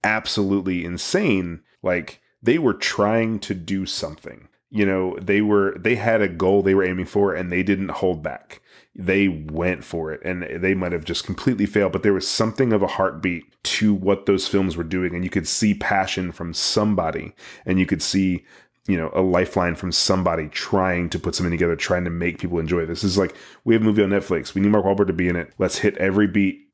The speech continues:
completely stale. Let's just get a paycheck and move on to the next thing. And it was just, it, there was no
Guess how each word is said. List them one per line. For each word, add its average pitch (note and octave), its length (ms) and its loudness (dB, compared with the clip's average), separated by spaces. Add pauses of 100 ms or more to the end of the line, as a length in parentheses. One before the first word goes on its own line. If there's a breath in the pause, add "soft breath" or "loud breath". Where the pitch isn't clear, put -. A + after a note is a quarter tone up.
(100)
completely F#2+ 360 0
stale. F#2+ 360 0
Let's E2 160 -4
just - 220 -6
get G2 140 2
a - 20 4
paycheck F#2 420 0
and F2+ 100 -6
move F2 120 -2
on F2 120 0
to F2 40 -2
the E2 80 -2
next D#2+ 240 -8
thing. - 320 -10
And F2+ 160 0
it E2 80 0
was E2+ 160 -2
just, F2+ 300 -2
it, F#2 240 -2
there F#2+ 100 0
was E2+ 140 -2
no F#2 840 2